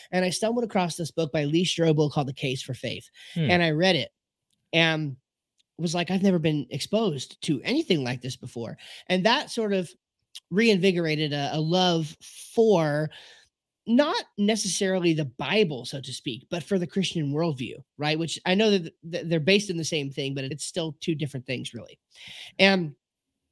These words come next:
Speaker 1: I fell in love with the Christian worldview, and I listened to a lot of podcasts. I started reading a lot of books, and I really started to fall in love with the idea of apologetics, of being able to show other people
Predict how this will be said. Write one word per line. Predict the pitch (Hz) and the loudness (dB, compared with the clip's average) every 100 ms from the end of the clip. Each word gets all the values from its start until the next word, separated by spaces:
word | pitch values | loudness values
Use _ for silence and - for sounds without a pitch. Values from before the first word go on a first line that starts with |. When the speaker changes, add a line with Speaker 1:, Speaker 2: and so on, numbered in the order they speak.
| _ _ | _ _
Speaker 1:
I | 185 | -2
fell | 247 240 | 0 2
in | 196 | 2
love | 190 | 2
with | 190 | 0
the | |
Christian | 160 175 - 156 | -4 -4 -2 -2
worldview, | 160 156 147 143 143 - - - _ - | -2 0 0 -2 -4 -10 -20 -20 _ 2
and | 180 170 165 165 165 165 160 - | 4 4 2 -2 -2 -4 -6 -8
I | 160 165 170 165 - | -2 0 2 0 -2
listened | 170 202 202 180 | 0 0 2 -4
to | |
a | 147 | -4
lot | 139 | -4
of | 139 | -2
podcasts. | 190 196 196 180 170 - | -2 0 2 0 0 -4
I | |
started | - 160 147 | -6 -4 -4
reading | 156 151 | -4 -4
a | |
lot | 147 | -4
of | 123 127 | -6 0
books, | 185 202 - | 0 2 -2
and | 170 | -2
I | 170 | 0
really | 196 247 254 | -2 -2 -2
started | 214 190 165 | 0 -2 -4
to | |
fall | 160 165 165 | -4 -4 -2
in | |
love | 156 151 | -2 -4
with | 151 | -4
the | 151 | -6
idea | 143 151 139 110 | -4 -2 -2 -4
of | |
apologetics, | 135 - 147 120 131 - - - - - - | -8 -8 -8 -6 -6 -6 -6 -12 -14 -16 -4
of | 160 | -2
being | 156 180 170 | 4 4 4
able | 165 160 | 0 -2
to | 151 | -2
show | - - 190 170 165 120 - _ _ _ | 0 2 2 2 2 -2 -8 _ _ _
other | 170 147 | 0 0
people | 131 143 127 107 | -2 -4 -4 -10